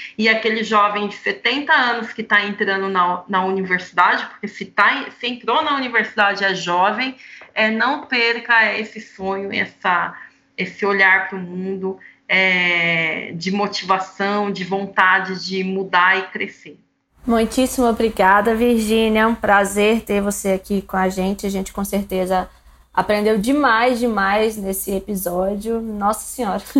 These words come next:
Speaker 2: <laughs> Muita coisa que vai dar pra gente pensar. É ótimo que a gente tá tendo esses episódios com tanta informação no começo do ano, que aí a gente já pega, para, escuta de novo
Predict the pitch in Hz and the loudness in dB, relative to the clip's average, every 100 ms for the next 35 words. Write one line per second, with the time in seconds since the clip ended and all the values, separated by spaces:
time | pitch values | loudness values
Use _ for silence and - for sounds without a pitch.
0 | 269 262 254 - - - 330 302 294 - | 0 -2 -4 -8 -10 -8 -4 -2 -2 -4
1 | - 220 226 220 220 202 208 202 196 185 | 0 2 2 2 4 2 2 4 4 6
2 | 190 190 190 185 - 180 180 196 202 190 | 4 2 0 -2 -4 -4 0 4 4 4
3 | 196 208 196 196 190 196 185 185 190 190 | 2 -2 -4 -4 -2 -2 0 -2 -2 -2
4 | 185 185 185 170 180 - 185 202 208 277 | -2 -2 -2 -2 -2 -4 -2 0 2 2
5 | 233 226 196 196 202 196 196 185 196 196 | 2 4 4 2 -2 -2 -2 0 0 0
6 | 185 214 220 220 220 220 214 208 - 202 | 2 0 0 0 0 0 0 0 2 2
7 | 202 233 - _ _ _ 214 226 240 240 | 2 0 -2 _ _ _ 6 6 4 0
8 | - 262 247 226 220 226 254 262 269 | -2 0 2 2 4 4 4 2 -2